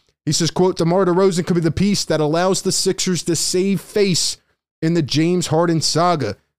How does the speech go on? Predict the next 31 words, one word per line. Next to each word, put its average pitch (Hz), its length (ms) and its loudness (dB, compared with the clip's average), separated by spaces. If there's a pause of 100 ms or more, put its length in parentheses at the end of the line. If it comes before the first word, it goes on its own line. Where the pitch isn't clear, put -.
The 147 80 -2
Bulls 160 400 2
do 170 100 2
not 165 240 0
necessarily 165 640 0
have 151 180 0
interest 160 380 -2
in 147 100 0
Harden, 156 400 2
but 135 180 -2
DeRozan 143 460 2
would 139 100 0
at - 140 -4
least 147 240 -2
be 143 80 0
a 139 60 0
star 135 260 -2
caliber 127 380 0
guy 113 380 0 (340)
who 127 160 0
could 135 180 -2
be 131 140 0
sent - 360 -4
to 120 120 -2
Philadelphia." 107 1080 -4 (640)
What 156 220 0
is 220 100 0
DeMar 165 340 0
DeRozan 127 480 0
right 110 200 -2
now? 113 260 -6